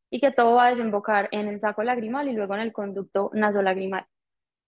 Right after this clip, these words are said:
Los puntos van a tener una medida de punto dos a punto tres milímetros. Vamos a tener un punto superior y un punto inferior, el punto inferior estando un poco más lateral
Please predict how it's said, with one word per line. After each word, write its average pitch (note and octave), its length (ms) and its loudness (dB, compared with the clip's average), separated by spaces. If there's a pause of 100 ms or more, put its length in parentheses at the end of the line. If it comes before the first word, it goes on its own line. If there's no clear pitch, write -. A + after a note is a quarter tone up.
Los B3 220 4
puntos B3 340 0
van C#4 120 2
a C#4 100 0
tener A3+ 400 -2
una B3+ 520 0
medida A3 420 0
de A#3 120 0
punto G#3+ 300 -6
dos G3+ 160 -4
a G3+ 140 0
punto A3 320 -4
tres G3 300 -2
milímetros. B3+ 500 -2
Vamos G#3 240 -2
a A#3+ 80 -2
tener G#3 200 -4
un G3+ 120 -6
punto A#3 300 -2
superior G3+ 540 -4
y A#3 280 -2
un A#3+ 200 -4
punto A#3 440 0
inferior, A#3+ 500 2
el A3+ 140 0
punto G3+ 260 -6
inferior G#3+ 260 2
estando A3+ 280 0
un A3 60 0
poco A#3 200 0
más A#3 140 0
lateral G3+ 480 2